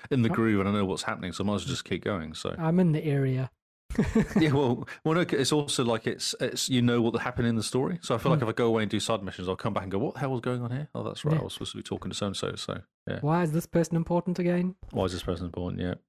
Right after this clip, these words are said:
Speaker 1: So I decided to just keep going until now where the guy's gone, "I'll see you tomorrow." I'm like, "Okay, cool." So then I haven't spoken to him for days. I'm hoping it's okay.
Speaker 2: <laughs> You're like, "I'll see you tomorrow." Well, it depends what your version of tomorrow is.
Speaker 1: Yep.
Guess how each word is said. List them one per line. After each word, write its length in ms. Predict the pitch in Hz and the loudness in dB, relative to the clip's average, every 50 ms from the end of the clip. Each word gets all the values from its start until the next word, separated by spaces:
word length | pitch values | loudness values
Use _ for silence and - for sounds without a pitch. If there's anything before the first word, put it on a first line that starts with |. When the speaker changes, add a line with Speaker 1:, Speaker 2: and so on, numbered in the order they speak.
| _ _ - | _ _ -4
Speaker 1:
So 260 | - 107 98 101 104 | 0 0 2 2 2
I 60 | 110 | 2
decided 400 | 101 101 95 - 113 104 98 98 | 2 0 0 2 2 2 2 0
to 60 | 90 | 0
just 160 | 90 95 - - | 0 -4 -2 -2
keep 140 | 117 104 | -2 0
going 180 | 113 101 98 95 | 0 0 0 0
until 320 | 104 98 - 127 117 110 104 | 0 0 2 2 2 2 2
now 220 | 110 117 113 107 95 | 0 0 2 2 2
where 100 | 98 92 | 2 2
the 100 | 98 90 | 2 0
guy's 240 | 101 101 101 92 | 0 0 0 0
gone, 280 | - - 95 95 90 - | 0 0 -2 -2 -2 -2
"I'll 140 | - 104 101 | 0 0 0
see 180 | - - - 107 | 0 0 0 0
you 80 | 95 95 | 0 0
tomorrow." 520 | - - 92 98 98 92 80 76 82 82 - _ | -2 -2 0 0 2 2 2 0 -2 -2 -4 _
I'm 80 | 92 87 | -2 -2
like, 140 | 87 - - 85 - | 0 0 -2 -4 -4
"Okay, 180 | - 80 82 | -4 -4 -6
cool." 380 | - - - 90 90 - - - _ _ _ _ _ - - - - - - - | -4 -4 -6 -6 -6 -6 -12 -18 _ _ _ _ _ -20 -20 -20 -20 -20 -18 -8
So 100 | - 101 | -4 -2
then 280 | 92 90 85 85 - - - | 0 0 0 -2 -6 -6 -4
I 140 | 107 104 | -2 0
haven't 180 | 110 113 104 92 | 0 0 -2 -2
spoken 300 | - - 98 - 90 85 | 0 -2 -2 -2 -4 -6
to 60 | 82 90 | -6 -6
him 60 | - | -6
for 80 | 85 | -4
days. 480 | - - 82 80 78 80 82 - - - - _ _ _ | -4 -2 -2 -2 -4 -4 -6 -6 -8 -8 -12 _ _ _
I'm 100 | - 90 | -8 -4
hoping 220 | - 104 95 - - | -2 -2 -2 -2 -6
it's 100 | - - | -6 -6
okay. 360 | 82 82 - - - - - 285 - - _ 285 - - _ | -6 -8 -6 -6 -4 0 0 0 0 0 _ -8 -8 -4 _
Speaker 2:
<laughs> 480 | 277 - - - - - - - - - - - _ _ _ _ _ - - - _ _ _ _ - - _ _ _ _ _ - | -4 -4 -4 -6 -6 -6 -6 -8 -10 -12 -18 -20 _ _ _ _ _ -14 -14 -14 _ _ _ _ -20 -20 _ _ _ _ _ 0
You're 160 | 196 202 220 | 2 2 4
like, 280 | 208 202 190 175 208 214 | 4 2 2 0 0 0
"I'll 140 | 185 180 170 | 0 2 2
see 140 | - 208 | 4 4
you 60 | 208 202 | 2 2
tomorrow." 420 | - 185 190 208 190 165 147 135 | 2 2 4 4 6 4 4 4
Well, 360 | 135 151 160 160 156 143 143 | 4 4 4 4 4 4 2
it 120 | 131 - - | 0 0 -2
depends 360 | 156 - - 208 202 180 180 | -4 0 2 4 4 4 4
what 120 | 190 165 | 4 4
your 120 | 190 185 170 | 4 4 6
version 300 | 185 202 196 185 190 185 | 6 6 6 4 4 2
of 100 | 175 - | 0 2
tomorrow 400 | 185 196 214 220 214 196 180 190 | 2 4 4 6 6 6 6 4
is. 320 | 208 233 240 226 - - _ - - | 4 4 4 2 -2 -6 _ -8 -4
Speaker 1:
Yep. 160 | 127 101 - | -4 -4 -4